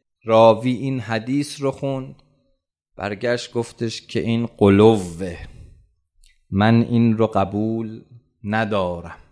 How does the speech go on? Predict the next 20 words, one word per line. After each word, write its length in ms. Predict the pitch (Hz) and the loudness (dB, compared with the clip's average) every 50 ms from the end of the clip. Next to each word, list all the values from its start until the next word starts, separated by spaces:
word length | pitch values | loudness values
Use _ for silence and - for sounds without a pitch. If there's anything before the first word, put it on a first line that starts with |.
| _ _ _ _ _ _ _ _ _ _ _ | _ _ _ _ _ _ _ _ _ _ _
خیلی 880 | - - - - - 151 127 156 190 202 175 147 123 110 107 110 104 104 | -20 -18 -16 -14 -14 -6 -2 2 4 4 4 4 2 0 0 0 0 0
محبت 680 | 107 110 107 117 117 - - _ - 110 - - 117 | -2 -4 -4 -6 -6 -8 -10 _ -10 -10 -8 -6 -6
حسین، 560 | 104 90 107 104 - - 117 107 104 101 101 - | -6 -4 -4 -4 -2 0 2 2 4 2 4 4
اشک 360 | - 143 - - - - - | 4 4 4 4 2 4 4
بر 240 | 117 101 104 98 98 | 6 8 6 6 4
حسین 520 | 95 - 92 95 - - 107 101 98 98 - - | 2 0 -4 -6 -6 -6 -4 -4 -4 -6 -8 -10
اثر 360 | 104 117 - - 151 170 180 | -10 -8 -4 -2 -2 -2 -2
داشته 460 | 165 165 175 180 170 - - - 170 | -4 -4 -6 -6 -6 -8 -8 -10 -8
باشه، 320 | 160 170 170 160 - 190 185 | -6 -6 -8 -8 -8 -10 -10
گناهان 840 | 175 143 135 135 139 135 131 127 117 147 165 180 185 190 196 - _ _ _ - | -6 -6 -6 -4 -4 -4 -4 -4 -4 -6 -6 -6 -6 -8 -8 -10 _ _ _ -8
گذشته 580 | 135 135 123 135 135 131 - - - - 165 | -6 -2 0 0 0 0 -2 -4 -2 0 2
رو 160 | 180 185 175 | 2 4 2
بیامرزه، 760 | 139 117 117 110 107 107 104 101 104 101 95 92 90 92 92 87 | 0 -2 -4 -6 -4 -4 -6 -6 -6 -8 -8 -8 -10 -12 -14 -14
گناهان 760 | - - 101 104 101 104 107 101 95 104 110 104 104 104 104 | -12 -10 -8 -6 -4 -2 -2 -2 -2 -2 -2 -2 0 0 -2
آینده 800 | 104 - - 107 101 101 101 98 101 104 101 98 95 95 98 98 | -2 -2 -2 0 0 2 2 0 0 -2 -2 -2 -2 -4 -4 -4
رو 120 | 98 98 | -6 -6
بیامرزه. 640 | 90 95 101 95 95 95 95 95 92 92 92 104 139 | -6 -6 -6 -4 -4 -4 -4 -4 -6 -8 -8 -6 -6
یعنی 240 | 165 160 143 135 117 | -4 -4 -6 -6 -8
چی 160 | - - 104 | -12 -12 -8
برادر؟ 420 | 113 131 143 131 123 113 107 101 | -6 -6 -4 -4 -4 -4 -4 -6